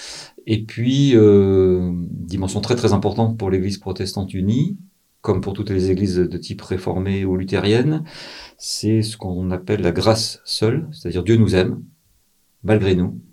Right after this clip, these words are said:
Et c'est de l'amour, c'est pas de la récompense, donc c'est indépendamment de nous-mêmes, c'est premier. Ça se reçoit dans la foi, c'est-à-dire dans la confiance,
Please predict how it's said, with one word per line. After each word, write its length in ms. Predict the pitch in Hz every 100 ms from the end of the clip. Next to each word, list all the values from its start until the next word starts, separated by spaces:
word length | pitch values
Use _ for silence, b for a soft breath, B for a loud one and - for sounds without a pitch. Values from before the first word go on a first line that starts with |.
| _ _ _ _ _ _ _ -
Et 220 | 101 98
c'est 520 | 92 95 - - -
de 160 | 92 98
l'amour, 400 | 98 101 127 127
c'est 140 | 98
pas 100 | 104
de 40 | 92
la 60 |
récompense, 520 | 90 95 92 117 - -
donc 160 | 90
c'est 320 | - 104 98 -
indépendamment 720 | 135 127 120 113 101 101 107
de 80 |
nous-mêmes, 300 | 95 95 110
c'est 160 | 120 104
premier. 480 | - 117 98 110 - B B B
Ça 140 | -
se 100 | 113
reçoit 240 | 120 117 123
dans 100 | 110
la 80 | 101
foi, 320 | - 113 160
c'est-à-dire 380 | - 101 98 101
dans 40 |
la 120 | 95
confiance, 640 | 95 104 - - - -